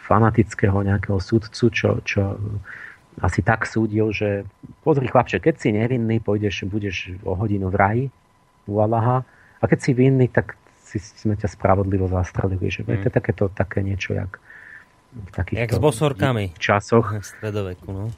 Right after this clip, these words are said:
Speaker 1: Že až t-, tak, takto nekultúrne, že
Speaker 2: Mm.
Speaker 1: zbytočne. A teda začali s popravami všetkých, čo boli okolo šacha. Bol blízko šacha, vojaci, politici, bum, niekoľko tisíc ľudí. No potom ale postupne aj svojich spojencov vyšachoval, lebo,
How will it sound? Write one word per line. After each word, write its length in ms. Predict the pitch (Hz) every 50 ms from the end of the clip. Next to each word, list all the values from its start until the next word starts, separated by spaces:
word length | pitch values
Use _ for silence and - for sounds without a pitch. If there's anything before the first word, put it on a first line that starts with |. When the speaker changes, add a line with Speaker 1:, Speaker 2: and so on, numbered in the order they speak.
| - - - - - - -
Speaker 1:
Že 120 | - - 127
až 120 | 123 120 120 -
t-, 180 | _ - 123 -
tak, 160 | - 123 - - -
takto 300 | - 117 - - - 120
nekultúrne, 680 | 107 110 113 110 - 123 117 - 117 107 110 107 104
že 120 | 98 104 101
Speaker 2:
Mm. 60 | 95
Speaker 1:
zbytočne. 540 | 98 110 107 - 123 117 - - 110 104 101 104
A 220 | 113 95 95 95 92
teda 300 | - - 120 123 123 120 - - - 127 113 104
začali 380 | - - 131 135 - 147 135 127
s 120 | 123 -
popravami 600 | - - 117 - - 127 127 117 120 113 110 117
všetkých, 400 | 107 - - 117 - - - -
čo 120 | - - 120
boli 200 | 104 107 101 104
okolo 320 | 107 101 - - 104 98
šacha. 440 | 95 - - 90 87 - - 92 92 - - _ _ _ _
Bol 180 | - 143 165 147
blízko 320 | 131 135 127 - - -
šacha, 400 | 90 - - 127 117 - - 110
vojaci, 440 | 101 110 117 123 117 - - - 101
politici, 640 | - 110 107 107 104 - 101 95 - - 95 95 92 - _ _ _ -
bum, 300 | - 101 98 98 98 95 - _ _ _ - - - - -
niekoľko 360 | - 120 117 - 120 104 - 95
tisíc 360 | - - 107 - - 117 101
ľudí. 380 | - 104 104 101 - 101 101 92 95 - - - - - - - - - _ _ _ _ _
No 100 | - 120
potom 300 | 90 87 120 117 151 139
ale 220 | 139 135 139 135 123
postupne 580 | - - 120 120 - - - 143 131 - 139 143
aj 140 | - 120 117
svojich 300 | - - 120 127 131 -
spojencov 500 | - - 139 156 165 143 127 - 110 104
vyšachoval, 720 | 104 110 101 - - 101 - - - - 110 104 107 98 101 104
lebo, 200 | 104 98 104